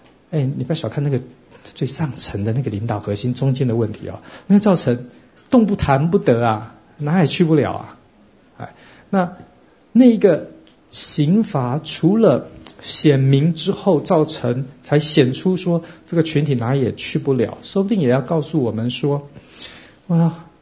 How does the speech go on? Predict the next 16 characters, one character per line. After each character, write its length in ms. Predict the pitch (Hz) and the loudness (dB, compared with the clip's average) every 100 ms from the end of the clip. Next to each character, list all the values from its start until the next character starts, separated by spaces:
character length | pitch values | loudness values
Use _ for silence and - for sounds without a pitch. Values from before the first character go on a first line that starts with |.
| _ | _
他 140 | - 101 | -10 -6
其 200 | - 175 | -2 -2
实 460 | - 139 127 135 135 - | -2 0 0 -2 -6 -4
在， 260 | 180 160 156 - - _ _ _ _ | 0 0 -2 -14 -20 _ _ _ _
呃， 480 | 143 123 123 120 123 - - _ _ _ 403 415 330 | -8 -6 -4 -6 -8 -12 -20 _ _ _ -20 -14 -14
上 460 | - - - 165 | -10 -6 -2 -2
层 400 | 127 - 117 131 131 - _ | -2 -2 -2 -4 -6 -12 _
领 180 | 123 139 | -4 -2
导 140 | 151 | 0
核 240 | 120 - 120 | -2 -2 -2
心 260 | - 170 | 0 0
里 140 | 147 117 | 0 -2
头 160 | - | -2
的 60 | 131 | -2
这 120 | 139 | 0
些 240 | 143 143 | 0 -2